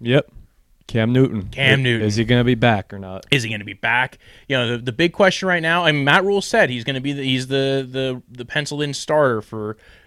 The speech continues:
Speaker 2: twenty twenty. Um, also, the owner said, like, "Hey, everything comes down to health." It sounds like the owner's more willing to give up on Cam than Matt
Speaker 1: Yeah,
Speaker 2: Rhule.
Speaker 1: yeah.
Speaker 2: I think Matt Rhule knows, though, that he has to at least make it sound like he's all in on Cam
Speaker 1: Right.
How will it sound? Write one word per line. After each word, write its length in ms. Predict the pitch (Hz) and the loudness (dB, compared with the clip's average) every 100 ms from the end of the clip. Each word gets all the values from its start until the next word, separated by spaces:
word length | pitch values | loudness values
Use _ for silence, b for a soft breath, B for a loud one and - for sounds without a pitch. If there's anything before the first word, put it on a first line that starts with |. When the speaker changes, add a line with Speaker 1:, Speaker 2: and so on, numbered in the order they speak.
| _ | _
Speaker 2:
twenty 520 | - 143 131 131 127 | -4 0 0 0 -2
twenty. 540 | 117 156 123 104 98 - _ | -4 -2 -2 -4 -10 -20 _
Um, 720 | 123 123 120 117 117 113 110 104 _ b b b b b _ | -2 0 0 -2 -4 -6 -10 -16 _ b b b b b _
also, 380 | 156 165 - 165 | -2 0 0 -2
the 160 | 165 156 | -2 -2
owner 340 | 190 196 160 | -2 0 -2
said, 240 | - 135 | -2 -2
like, 160 | 117 113 | -2 -2
"Hey, 160 | 151 139 | 0 0
everything 320 | 120 127 120 | 0 -4 -4
comes 220 | 131 117 | -4 -2
down 160 | 127 110 | -4 -4
to 40 | |
health." 300 | 120 104 - | -6 -8 -8
It 80 | 127 | 4
sounds 160 | 320 480 | 6 8
like 80 | |
the 140 | 320 226 | 6 4
owner's 360 | 165 190 175 | 4 6 6
more 220 | 143 151 131 | 6 6 6
willing 220 | 127 123 | 4 0
to 60 | |
give 140 | 110 120 | 0 -2
up 140 | 113 | -2
on 140 | 117 110 | -4 -4
Cam 340 | 127 120 107 | -4 -2 -2
than 160 | 104 107 | -4 -2
Matt 200 | 110 101 | -2 -2
Speaker 1:
Yeah, 40 | |
Speaker 2:
Rhule. 160 | 107 107 | 0 0
Speaker 1:
yeah. 140 | 87 B B B B | -2 B B B B
Speaker 2:
I 60 | 151 | 4
think 160 | 208 | 4
Matt 220 | 190 175 143 | 6 6 6
Rhule 380 | 156 160 139 - | 4 4 2 -2
knows, 380 | 139 131 135 120 | -2 0 0 2
though, 180 | 120 | 4
that 100 | 117 | 4
he 160 | 113 123 | 2 0
has 320 | 113 120 117 | 4 4 4
to 100 | - | 0
at 100 | 107 107 | -2 -2
least 180 | 127 | -4
make 160 | 127 117 | -2 -4
it 120 | 104 | -4
sound 320 | - 107 123 | -8 -4 -2
like 160 | 127 127 | -4 -6
he's 160 | 127 117 | -8 -2
all 240 | 131 135 | 0 0
in 80 | 135 | -2
on 160 | 135 | -4
Cam 300 | 131 139 104 | -4 0 0
Speaker 1:
Right. 80 | 95 | 0